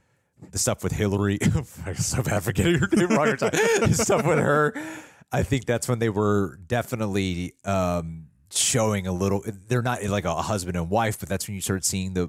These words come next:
the relationship side of it. And then with Tiger, the father side, the stuff that really shines in My Wife and Kids, and this is a My Wife and Kids production. So clearly this is, this is a,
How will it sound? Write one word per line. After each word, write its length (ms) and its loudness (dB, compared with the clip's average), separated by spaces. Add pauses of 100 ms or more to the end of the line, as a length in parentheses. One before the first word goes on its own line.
(120)
the 100 2
relationship 800 -2
side 260 -6
of 100 -12
it. 160 -8 (200)
And 100 -8
then 120 -4
with 120 -4
Tiger, 480 0
the 80 -2
father 420 0
side, 240 -6
the 60 -8
stuff 220 -2
that 100 -2
really 320 -4
shines 300 -2
in 80 -2
My 100 2
Wife 300 0
and 100 -12
Kids, 240 0
and 80 -8
this 140 -10
is 100 -12
a 80 0
My 160 0
Wife 300 -2
and 80 -8
Kids 160 -6
production. 420 -4
So 140 -4
clearly 760 0 (340)
this 260 0
is, 280 -2 (280)
this 240 2
is 200 -2
a, 200 0